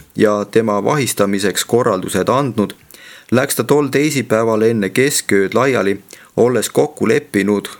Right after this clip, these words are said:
kohtuda järgmisel hommikul kell kümme ülempreester Kaifase majas, et sõnastada süüdistused, mille põhjal Jeesus kohtu ette tuua. Üks väike saduseride rühm oli teinud isegi ettepaneku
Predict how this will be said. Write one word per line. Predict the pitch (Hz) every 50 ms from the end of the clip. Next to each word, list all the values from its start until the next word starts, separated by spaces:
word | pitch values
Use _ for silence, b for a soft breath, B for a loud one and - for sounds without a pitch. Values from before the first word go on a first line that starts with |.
| - _ _
kohtuda | - 123 139 143 - - - - 98 101 101 104 104 -
järgmisel | - 110 113 123 120 110 98 98 92 92 87 82 87
hommikul | 104 127 143 139 107 - - - 104 101 95
kell | 90 - 95 95 98 90 87
kümme | - 127 135 151 143 120 104 95 92 B B B B B B B -
ülempreester | 117 139 151 131 113 107 - 120 120 120 110 - - 95 98
Kaifase | - - 110 120 127 120 - 92 82 87 85
majas, | 87 95 107 107 98 90 - - B B B B B B B B B _
et | 110 113 117 113 -
sõnastada | - - 147 151 160 147 123 - - 123 113 123 117 113 113
süüdistused, | 107 - 127 135 143 135 123 110 - - 117 110 117 107 104 - - - _ _ - -
mille | 107 110 113 107 98
põhjal | - - 127 156 - - 110 104 98 98
Jeesus | 113 135 143 131 104 101 95 -
kohtu | - - 117 120 120 - - 92 90
ette | 85 - - - -
tuua. | - 101 104 101 85 78 76 - - _ _ _ _ _ _ _ _ _ _ _ _ B B B B B B B B B B B
Üks | 110 107 107 - - 127
väike | 127 143 151 147 - 127
saduseride | 107 131 151 151 139 123 117 127 120 123 117 110 110 110
rühm | 127 151 143 - - - 101 104
oli | 107 104
teinud | - 107 107 110 110 107 101 110
isegi | 120 139 - 110 98 98 107
ettepaneku | 131 143 - - - 87 101 104 101 98 95 - - 101 98